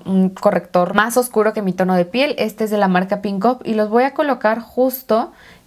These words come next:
en donde va mi contorno. Inmediatamente empiezo a difuminar y lo hago con la misma brocha con la que puse mi base de maquillaje. Si se fijan, es un contorno bien sutil, bien natural. En lugar de sellar esto con polvo translúcido, vamos a tomar nuestro polvo para contorno.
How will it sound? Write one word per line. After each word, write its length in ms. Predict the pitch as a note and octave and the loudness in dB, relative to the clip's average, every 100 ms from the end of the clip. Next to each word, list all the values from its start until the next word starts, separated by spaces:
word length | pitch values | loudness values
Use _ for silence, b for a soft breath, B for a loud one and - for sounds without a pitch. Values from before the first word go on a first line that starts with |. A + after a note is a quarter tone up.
| _ | _
en 180 | G3+ G3+ | 0 2
donde 440 | G3+ G3+ G3 F#3+ F#3+ | 2 2 2 0 0
va 220 | F#3 F#3+ | 0 0
mi 140 | G3 | -2
contorno. 580 | G3 A3+ A#3 B3+ C4 A3 G#3+ | -4 -4 0 0 0 -4 -4
Inmediatamente 1080 | - A3+ G#3+ G#3 G#3 G#3 A#3+ A3 G#3 A3+ A#3+ | 0 2 2 2 2 2 0 -2 -2 -2 -2
empiezo 580 | G#3 F#3+ G3+ G3 G#3+ A3 | -4 -2 -2 2 0 2
a 140 | G3+ G3 | -2 0
difuminar 640 | F#3+ G3 G3+ F#3+ F#3+ A3+ | -2 -4 0 2 2 0
y 120 | A3 | -2
lo 120 | G#3+ G#3 | 2 2
hago 200 | G#3+ A#3+ | 2 -4
con 140 | C4 | -4
la 80 | A3 | -2
misma 280 | G3 G3 G#3 | -4 -2 0
brocha 440 | G3+ G3 A3+ A3+ | -2 0 0 0
con 140 | G#3+ | -2
la 120 | F#3+ F#3+ | -2 -2
que 120 | F3+ | -2
puse 380 | F#3 F#3+ G#3 G#3 | -2 0 0 0
mi 160 | G3 F#3+ | -2 2
base 280 | F3+ F3+ | 2 0
de 100 | G3+ | -2
maquillaje. 640 | F#3 F3+ F3 E3 F3 F3 A3 | 0 -2 -4 0 0 0 -6
Si 100 | - | 0
se 100 | G#3+ | 0
fijan, 340 | A3+ B3+ C4+ C4+ | 0 0 -2 -2
es 180 | A3+ A3+ | -8 -8
un 80 | A3 | -6
contorno 600 | A3 G3+ G#3 G3+ G#3 - | -4 0 0 0 -4 -4
bien 420 | F#3+ A3 A3+ A#3+ | -4 -2 -2 -2
sutil, 580 | A#3+ B3+ G#3+ F#3 A#3 C4+ | -4 -4 0 0 0 -6
bien 280 | G3+ G#3 G#3 | -4 -2 0
natural. 500 | G#3+ A3 F#3+ F3+ D4+ - | 0 0 2 2 -2 -6
En 200 | G#3+ G#3 | -4 -4
lugar 340 | G3 G#3 G#3+ | 0 0 2
de 100 | A#3+ | -2
sellar 500 | A#3+ G#3 F#3+ F#3 F#3+ | -4 -2 0 0 -2
esto 440 | F#3+ G3 G3 F#3+ F#3 | -4 -4 -4 -4 0
con 180 | F3+ | 0
polvo 300 | E3+ F#3+ G3 | 2 2 2
translúcido, 640 | G3+ F#3+ G3 B3 A#3+ G#3 G3+ | 0 -2 0 0 0 0 2
vamos 260 | F#3+ G3 | 0 -2
a 80 | G3 | -4
tomar 400 | F3+ F3+ F3+ - | 0 2 0 -2
nuestro 460 | G3 G#3+ A#3 C4 B3+ | -2 -2 2 0 2
polvo 280 | A3+ A3+ | -4 -2
para 200 | A3 F#3+ | -2 -2
contorno. 640 | F#3+ F3 F3+ G3+ F#3+ G3 | -2 -4 0 0 2 -2